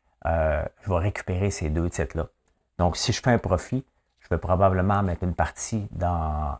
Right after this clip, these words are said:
Encore Protocol en stablecoin à du vingt pour cent. J'essaierai pas de faire du cent cinquante millions, euh, de pourcentage, là. On le sait très bien que ça dure pas, ces affaires-là.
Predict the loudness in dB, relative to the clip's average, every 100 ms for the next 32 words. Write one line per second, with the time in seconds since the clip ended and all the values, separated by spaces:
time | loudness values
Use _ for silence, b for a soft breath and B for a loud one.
0 | -8 -6 -4 -4 -2 -4 -2 0 0 -2
1 | -10 -8 -6 -4 -4 -4 -4 -6 -4 -8
2 | _ -4 -2 -2 -2 -2 -4 -6 -6 -6
3 | -8 _ _ _ -10 -2 0 2 2 2
4 | 0 0 0 0 0 -2 -2 -4 -2 -2
5 | -2 -6 -2 -2 -2 -2 -2 0 0 0
6 | -2 -4 _ _ _ _ -4 -2 0 0
7 | -2 0 -2 -2 2 4 4 2 -2 -8
8 | -12 _ -6 -4 -4 -4 -2 -2 -2 -4
9 | -6 -2 -4 -2 -4 -4 -4 -4 -2 0
10 | 0